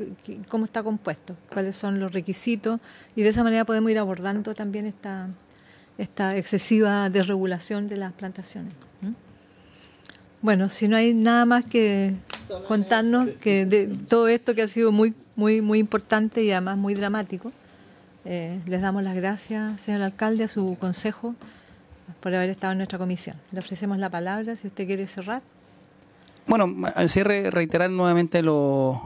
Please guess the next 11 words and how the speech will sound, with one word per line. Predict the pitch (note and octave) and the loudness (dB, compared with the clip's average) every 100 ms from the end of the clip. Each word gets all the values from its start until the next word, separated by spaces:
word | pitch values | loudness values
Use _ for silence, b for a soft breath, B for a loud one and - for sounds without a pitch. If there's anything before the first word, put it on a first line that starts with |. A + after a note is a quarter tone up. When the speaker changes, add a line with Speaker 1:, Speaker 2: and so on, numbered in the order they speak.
| - | 0
Speaker 2:
los | C3 | 2
agradecimientos, | C3 B2+ B2 C#3 D#3+ E3 - D#3+ D#3 - | 2 2 2 4 4 2 2 2 0 -2
eh, | C#3 B2+ A#2+ A#2+ - | -2 0 0 -2 0
la | B2+ | 2
voluntad | A#2 B2 B2 D3 | 2 0 0 2
de, | C#3+ B2+ - - | 2 -2 -10 -8
de | A#2 | -6
escuchar, | A#2 A#2 - D3+ D3+ | -2 -2 2 2 2
la | C#3 | -2
voluntad | B2+ A#2+ - B2+ | -4 -6 -2 0
de, | A#2+ B2 - | 0 -2 -2